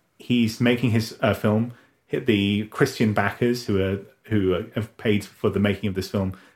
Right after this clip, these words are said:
don't like that he's wearing a dress. So he goes to a bar and there he meets Orson Welles. And it's a lovely little magical moment where Orson Welles inspires him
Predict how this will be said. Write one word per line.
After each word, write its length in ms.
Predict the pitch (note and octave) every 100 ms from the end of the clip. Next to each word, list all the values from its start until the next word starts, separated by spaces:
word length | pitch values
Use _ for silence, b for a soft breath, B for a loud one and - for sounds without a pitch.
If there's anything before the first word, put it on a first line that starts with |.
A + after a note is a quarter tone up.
| B -
don't 220 | A#2+ C3+
like 220 | A#2+ A2
that 120 | A2 A#2
he's 180 | G#2+ G#2+
wearing 280 | G#2+ G2+
a 40 | G2
dress. 460 | F#2 G#2 - - _ b b
So 120 | G#2+
he 40 | G2+
goes 260 | A2+ A2+
to 100 | B2
a 40 | A2
bar 380 | F2+ E2+ C3 -
and 120 | A2
there 200 | G2 G2
he 180 | A2 D3
meets 340 | A#2+ A2+ - -
Orson 400 | F2+ - A2 A2
Welles. 460 | F#3 A2 - - - b b
And 120 | G2
it's 140 | A#2 A#2+
a 40 |
lovely 400 | A#2+ B2+ C3+ F3
little 280 | C3 - A2+
magical 540 | A2+ A#2 A2+ - B2
moment 420 | G#2+ A2 A2+ E2+ F2+
where 160 | F#2 A2+
Orson 340 | G#2+ - A2
Welles 320 | G#2 F#2 F2+
inspires 600 | F#2 F#2 - G2+ G#2 G2+
him 200 | - E2+